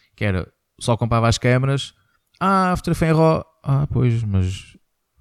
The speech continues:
isto no formato não dá, que o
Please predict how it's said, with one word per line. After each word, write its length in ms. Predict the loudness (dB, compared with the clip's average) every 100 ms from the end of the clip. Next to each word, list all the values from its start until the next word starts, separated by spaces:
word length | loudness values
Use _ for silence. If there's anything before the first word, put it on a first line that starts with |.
| _ _ -20 _
isto 240 | -8 -4
no 120 | -2 -2
formato 440 | -2 -2 -2 -4 -8
não 220 | -6 -2
dá, 260 | -2 -2 -6 -12 -18
que 80 | -18 -18 _ -20 -20 _
o 100 | -20